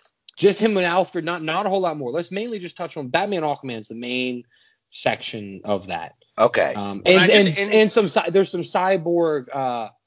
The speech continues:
Speaker 1: play with his father about creating monsters. He knows how to create monsters. That, that scene. Those, I would say those are our two big scenes.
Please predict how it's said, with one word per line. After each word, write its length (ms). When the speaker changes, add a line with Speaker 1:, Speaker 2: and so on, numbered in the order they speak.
Speaker 1:
play 180
with 120
his 240
father 440
about 320
creating 680
monsters. 580
He 80
knows 180
how 100
to 80
create 360
monsters. 540
That, 220
that 260
scene. 320
Those, 200
I 220
would 140
say 80
those 180
are 40
our 60
two 140
big 160
scenes. 400